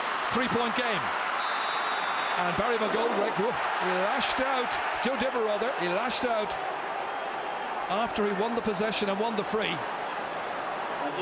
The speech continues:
This is gonna be taken by Muldoon, who hasn't scored today.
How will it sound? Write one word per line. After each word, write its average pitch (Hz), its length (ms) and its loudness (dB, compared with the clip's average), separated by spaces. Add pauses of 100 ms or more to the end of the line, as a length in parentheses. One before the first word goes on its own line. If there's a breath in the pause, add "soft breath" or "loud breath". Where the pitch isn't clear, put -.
(200)
This 180 120 2
is - 80 2
gonna 208 160 2
be 190 60 0
taken 214 300 2
by 208 120 2
Muldoon, 208 460 2
who 185 60 2
hasn't 208 200 0
scored 226 320 0
today. 180 400 0